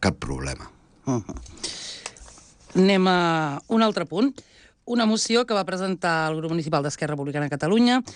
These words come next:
Speaker 2: per millorar la senyalització viària de la urbanització El Franqueset. Aquest punt finalment es va aprovar per unanimitat.
Speaker 1: Mhm. Eh, correcte.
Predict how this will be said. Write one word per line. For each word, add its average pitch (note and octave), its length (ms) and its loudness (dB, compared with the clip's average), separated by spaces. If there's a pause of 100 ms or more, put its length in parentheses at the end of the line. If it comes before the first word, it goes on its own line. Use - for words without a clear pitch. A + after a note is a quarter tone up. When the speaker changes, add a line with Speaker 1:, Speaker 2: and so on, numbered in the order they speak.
(300)
Speaker 2:
per A#3+ 120 2
millorar A#3+ 300 2
la C4+ 60 -2
senyalització F#3 580 -4
viària G#3 480 0
de F#3+ 140 0
la F3 100 0
urbanització F3+ 760 -2
El G3+ 200 0
Franqueset. D#3 680 -2 (680)
Aquest G#3 220 2
punt C#4 160 4
finalment A#3+ 360 2
es G3+ 100 -2
va G3+ 80 2
aprovar F#3 280 0
per E3+ 320 -2
unanimitat. D#3 540 -8 (340)
Speaker 1:
Mhm. F#2 300 -4 (340)
Eh, F2 840 -4
correcte. E2 460 -8